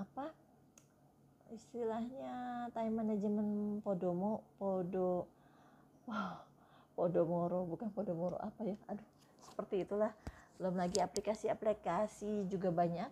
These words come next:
yang bisa kita gunakan untuk membuat to-do list. Lalu yang termudah adalah tadi membuat kandang-kandang waktu. Kapan waktunya kita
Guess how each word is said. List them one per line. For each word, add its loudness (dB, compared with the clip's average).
yang -6
bisa -6
kita -8
gunakan -6
untuk -6
membuat 0
to-do -2
list. 0
Lalu 2
yang 0
termudah -2
adalah 0
tadi 0
membuat 0
kandang-kandang -4
waktu. -6
Kapan -4
waktunya -2
kita -6